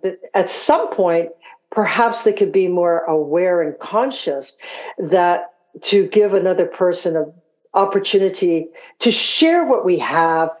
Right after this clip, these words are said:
in a positive way. And that doesn't have to be a material thing, by the way. That could be something to where you see a person down on their luck and you say good morning to 'em. You say, "Hello." You know, th-, those are, those are, are, are good values to have in life, that you actually care about people.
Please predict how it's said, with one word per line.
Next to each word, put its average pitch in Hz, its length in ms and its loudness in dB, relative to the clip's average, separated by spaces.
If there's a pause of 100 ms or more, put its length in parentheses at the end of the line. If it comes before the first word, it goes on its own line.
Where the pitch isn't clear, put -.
(140)
in 175 120 0
a 165 40 0
positive 165 480 0
way. 165 220 2
And 165 140 0
that 254 140 -2
doesn't 349 260 -2
have 214 160 0
to - 80 -8
be 180 160 0
a 165 40 -2
material 160 520 -2
thing, 135 240 -8
by 131 160 -2
the 135 100 -2
way. 131 280 0 (420)
That 214 180 2
could 240 160 0
be 214 120 2
something 196 480 0
to 185 100 0
where 180 200 2
you 180 140 0
see 196 160 0
a 190 80 0
person 190 380 -2
down 170 200 2
on 170 120 -2
their 165 140 2
luck 180 280 -2 (220)
and 277 120 0
you 320 80 2
say 392 320 0
good 233 140 -4
morning 160 440 -2
to 131 160 -4
'em. 120 120 -10 (840)
You 277 100 0
say, 302 320 2
"Hello." 269 460 2 (680)
You 247 40 6
know, 233 260 2
th-, 269 180 2
those 320 280 0
are, 254 200 2
those 285 280 0
are, - 400 -2
are, 175 480 0
are 175 160 -2
good 185 260 0
values 202 520 0
to 170 120 -6
have 220 300 0
in 175 120 -2
life, 156 260 -2
that - 100 -4
you 226 120 2
actually 247 280 -2
care 214 440 -2
about 147 220 -4
people. - 380 -4